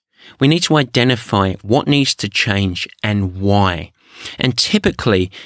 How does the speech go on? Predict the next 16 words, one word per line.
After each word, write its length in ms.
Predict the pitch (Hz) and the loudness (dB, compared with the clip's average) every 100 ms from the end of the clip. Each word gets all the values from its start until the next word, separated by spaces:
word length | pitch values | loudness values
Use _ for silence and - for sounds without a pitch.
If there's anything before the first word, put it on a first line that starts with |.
| - | 0
your 180 | 113 117 | 2 4
most 320 | 117 160 - | 4 2 2
successful 580 | - - 139 - - 110 | 0 0 0 0 0 0
leader 380 | 101 120 107 - | 2 2 2 0
is 160 | 110 113 | 0 0
if 220 | 113 - | 0 0
you 100 | 110 | -2
can 240 | - 107 - - | 2 0 0 -6
anchor 420 | 123 160 - 131 | 0 0 0 -2
that 320 | 110 95 87 - - _ | -2 -2 -2 -8 -20 _
to 100 | - | -2
the 120 | 104 | -2
global 520 | 101 104 110 123 123 113 | 0 2 2 2 2 2
mission 420 | 110 107 - 98 | 4 2 0 0
and 200 | 87 87 | -2 -6
path. 540 | - 87 85 - - | -4 -4 -6 -12 -20